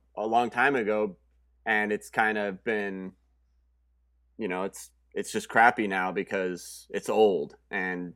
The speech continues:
dated, and obviously old and dated, you know? But I think this is a great example of a,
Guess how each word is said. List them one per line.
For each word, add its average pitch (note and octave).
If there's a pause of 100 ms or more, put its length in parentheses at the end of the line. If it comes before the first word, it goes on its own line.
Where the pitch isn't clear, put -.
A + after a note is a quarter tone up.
dated, G2 (200)
and F#2+
obviously G2
old F2
and E2+
dated, D#2 (840)
you G2+
know? F#2
But G#2+ (300)
I C3
think A#2+
this C3
is G#2
a G#2
great A2+
example G#2
of G2
a, F#2